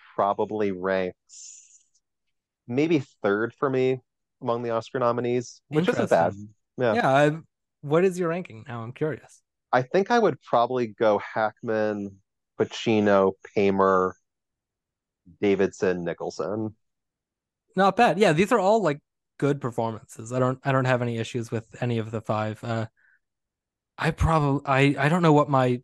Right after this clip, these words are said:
Speaker 2: ranking would be. Probably something similar to that, honestly. Maybe switching Nicholson and Davidson, just because
Speaker 1: Hmm.
Speaker 2: it's also been a while since I've seen The Crying Game. I think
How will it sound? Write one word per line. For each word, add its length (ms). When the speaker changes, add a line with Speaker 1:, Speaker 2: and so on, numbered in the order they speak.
Speaker 2:
ranking 400
would 120
be. 120
Probably 360
something 400
similar 460
to 180
that, 300
honestly. 380
Maybe 480
switching 680
Nicholson 440
and 140
Davidson, 680
just 240
because 400
Speaker 1:
Hmm. 40
Speaker 2:
it's 120
also 180
been 100
a 60
while 200
since 160
I've 100
seen 180
The 60
Crying 380
Game. 360
I 80
think 220